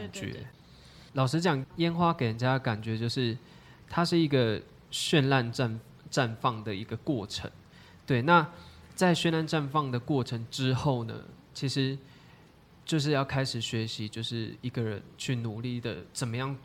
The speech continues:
Speaker 1: 做那个生活，怎么样过自己独立的生活。对，因为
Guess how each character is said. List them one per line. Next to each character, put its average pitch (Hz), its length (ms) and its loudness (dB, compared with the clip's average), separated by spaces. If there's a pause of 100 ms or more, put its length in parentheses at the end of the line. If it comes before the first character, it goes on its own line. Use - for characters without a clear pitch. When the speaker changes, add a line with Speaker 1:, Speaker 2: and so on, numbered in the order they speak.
Speaker 1:
做 127 400 -2
那 139 100 -4
个 123 180 -2
生 127 320 -2
活， 120 300 -8 (180)
怎 123 140 -6
么 117 60 -4
样 131 240 -4
过 131 180 -2
自 123 160 -6
己 113 300 -8
独 113 140 -8
立 123 120 -6
的 110 140 -6
生 113 260 -8
活。 - 160 -16 (220)
对， 120 180 -6
因 151 140 -6
为 160 180 0